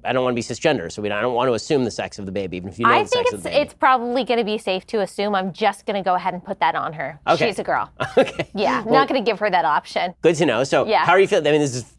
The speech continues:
Speaker 1: first baby, so how are you feeling about
Speaker 2: Yes.
Speaker 1: all this? Are you in the impatient phase yet? Just get it
Speaker 2: Uh,
Speaker 1: out phase yet?
Speaker 2: kind of. I mean, you remember, I'm sure your wife was pregnant twice. Once you get in the third trimester, where I am now, you're just like,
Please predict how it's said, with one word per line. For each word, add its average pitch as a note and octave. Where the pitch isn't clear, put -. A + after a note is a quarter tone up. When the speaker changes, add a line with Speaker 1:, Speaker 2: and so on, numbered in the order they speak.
Speaker 1:
first D#3
baby, D3
so A#2+
how B2+
are C#3+
you C#3
feeling -
about B2
Speaker 2:
Yes. A2
Speaker 1:
all G#2
this? F#2+
Are A#2
you A#2
in B2
the B2
impatient C3+
phase C#3
yet? D3+
Just -
get D#4+
it E4
Speaker 2:
Uh, D#4
Speaker 1:
out B2+
phase C3
yet? C#4
Speaker 2:
kind A#3+
of. C#4+
I A#3+
mean, A#3
you B3+
remember, G#3+
I'm G3
sure G3
your F#3
wife F#3
was G3+
pregnant F#3+
twice. G3
Once G#3+
you A#3+
get G3+
in G#3+
the G#3
third G#3
trimester, A#3+
where A3
I G#3+
am G#3
now, G3
you're A#3
just G#3+
like, G3